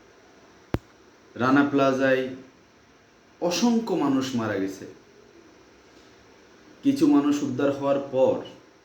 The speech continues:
তখন সেনাবাহিনীকে,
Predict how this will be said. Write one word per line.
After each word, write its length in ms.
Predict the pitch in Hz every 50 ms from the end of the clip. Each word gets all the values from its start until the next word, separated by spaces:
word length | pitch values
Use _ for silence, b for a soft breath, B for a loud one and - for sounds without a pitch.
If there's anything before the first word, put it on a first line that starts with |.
| _ _ _ _ _ _ _ _ _ _ _ _ _ _ - - - -
তখন 500 | 127 123 120 120 139 139 139 135 135 131 - - - - - - - _ _ _ _ _ _ _ _ _ _ _ _ _ _ _ _ _ _ - - - - - - - - - - - - -
সেনাবাহিনীকে, 920 | - - - 131 139 139 135 139 139 139 131 135 123 127 127 123 117 113